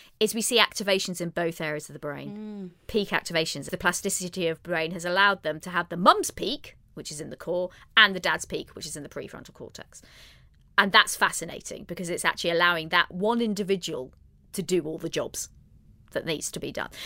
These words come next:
Speaker 1: But yes, you do see this, this difference in brain activation. And that's important evolutionarily because evolution hates redundancy. It's not gonna cause two people to evolve to have exactly the same role, 'cause that's pointless. We don't need that. We need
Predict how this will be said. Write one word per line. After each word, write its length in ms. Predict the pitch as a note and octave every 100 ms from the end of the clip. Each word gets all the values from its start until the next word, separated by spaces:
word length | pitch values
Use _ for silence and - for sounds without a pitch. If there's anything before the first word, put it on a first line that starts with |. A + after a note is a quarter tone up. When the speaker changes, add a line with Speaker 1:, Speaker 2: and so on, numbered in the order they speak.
| -
Speaker 1:
But 180 | F#3+ -
yes, 240 | F#3+ -
you 80 | F#3
do 300 | E3+ A3 G#3+
see 260 | G3 G3+ F3+
this, 220 | D#3+ D#3+
this 260 | - F3 -
difference 540 | - F#3+ - D#3+ -
in 80 | D#3
brain 260 | D3+ D3
activation. 460 | D3 - E3+ C#3 C#3+
And 140 | G3 G3
that's 240 | C4+ -
important 420 | C4 - C#4 - G#3
evolutionarily 600 | G3+ G3 G3+ G3+ F#3 D3
because 260 | D3+ F3 F3+ - - - -
evolution 440 | G#3+ A#3+ A#3 -
hates 280 | G3+ G#3+ -
redundancy. 760 | F#3+ F3+ E3+ D#3 - - C#3 - _ _ -
It's 120 | -
not 140 | A#3 A#3+
gonna 140 | A#3
cause 280 | - G#3+ F#3
two 220 | - B3
people 340 | A3+ A#3 F#3+ E3+
to 120 | F#3
evolve 260 | F3+ F#3+ F3+
to 80 |
have 60 | E3+
exactly 380 | E3 F#3+ E3+ F3
the 80 | -
same 240 | - D3
role, 320 | D3 C3 - - _ _ -
'cause 80 | E3
that's 160 | E3+
pointless. 400 | - F3 - -
We 60 | F#3+
don't 180 | F#3+ D#3
need 160 | F3+
that. 120 | - - - -
We 180 | G#3+
need 300 | G3+ G3 F#3+